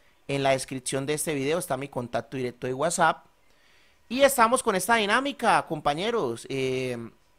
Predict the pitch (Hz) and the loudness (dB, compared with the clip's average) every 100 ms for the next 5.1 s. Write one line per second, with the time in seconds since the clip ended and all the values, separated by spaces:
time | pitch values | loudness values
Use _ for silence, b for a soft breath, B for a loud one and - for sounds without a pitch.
0 | _ 135 156 170 156 143 165 175 196 185 | _ -4 0 0 0 2 2 2 0 -2
1 | 170 151 135 135 226 226 202 170 156 135 | -4 -6 -6 -6 -4 -2 -4 -4 -6 -6
2 | - 143 165 131 131 156 - 135 170 190 | -6 -4 -2 -2 -2 -4 -6 -4 -2 -4
3 | 190 - 170 151 175 175 143 127 123 131 | -10 -6 -2 0 -2 -4 -6 -4 -4 -4
4 | 135 117 - - 151 147 147 143 156 196 | -4 -6 -8 -6 0 0 0 -4 -4 -6
5 | - | -10